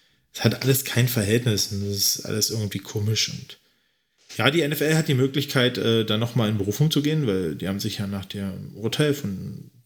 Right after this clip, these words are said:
so einer Richterin dort, äh, in einem Prozess gerichtet.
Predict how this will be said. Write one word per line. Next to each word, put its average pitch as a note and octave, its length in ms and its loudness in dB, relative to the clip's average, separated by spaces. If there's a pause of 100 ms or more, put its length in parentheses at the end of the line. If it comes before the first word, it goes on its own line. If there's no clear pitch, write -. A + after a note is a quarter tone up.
(580)
so - 80 -10
einer G#2+ 120 -4
Richterin A2 440 2
dort, A#2 300 0 (200)
äh, G#2 380 -8
in G#2+ 40 -8
einem A2+ 180 0
Prozess - 640 -4 (1200)
gerichtet. B2+ 540 0